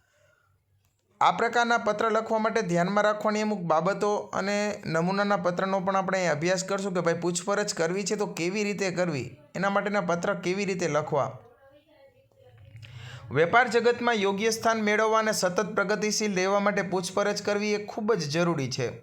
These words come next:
અને અદ્યતન બાબતોથી શું માહિતગાર રહેવું એ ખૂબ જ જરૂરી છે. એટલે નવી નવી ટેકનોલોજી આવે તો એ ટેકનોલોજીથી તમારે ખૂબ જ પરિચિત થવું પડે, વાકેફ થવું પડે.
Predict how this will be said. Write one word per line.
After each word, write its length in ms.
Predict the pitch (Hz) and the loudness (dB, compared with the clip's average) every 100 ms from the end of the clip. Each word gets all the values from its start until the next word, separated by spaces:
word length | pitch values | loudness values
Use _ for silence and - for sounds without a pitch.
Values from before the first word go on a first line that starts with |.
| _ _ _ - - - | _ _ _ -20 -20 -4
અને 140 | 220 190 | 2 2
અદ્યતન 500 | 170 190 214 233 214 | 2 0 2 0 4
બાબતોથી 760 | 208 208 214 214 226 220 - | 4 4 0 -2 -2 -6 -8
શું 360 | - - 233 233 | -10 -6 -4 2
માહિતગાર 580 | 208 208 208 196 208 202 | 2 2 -2 2 2 4
રહેવું 260 | 208 202 | 2 2
એ 40 | 175 | -2
ખૂબ 300 | 175 202 196 | -2 -2 0
જ 100 | 147 | 0
જરૂરી 360 | 175 160 135 | 0 0 -2
છે. 100 | 135 | -2
એટલે 120 | 156 | -2
નવી 220 | 185 202 208 | 0 0 0
નવી 220 | 214 208 | 0 0
ટેકનોલોજી 600 | 175 170 196 196 196 214 | -2 -2 -2 -2 0 2
આવે 380 | 240 208 151 - - - - | 2 2 -2 -8 -18 -18 -6
તો 60 | 202 | -2
એ 60 | |
ટેકનોલોજીથી 600 | 190 196 202 214 208 214 208 | 0 0 0 0 0 0 0
તમારે 280 | 214 214 | 0 0
ખૂબ 220 | 208 208 208 | 0 -2 -2
જ 100 | 190 - - - - | -4 -12 -18 -20 -6
પરિચિત 420 | 214 240 196 175 | -4 -2 -4 -2
થવું 220 | 185 175 | 0 2
પડે, 160 | 151 147 | 2 2
વાકેફ 360 | 143 180 202 156 | 2 2 0 -4
થવું 360 | 135 151 127 | 0 0 2
પડે. 220 | 127 120 | -2 -4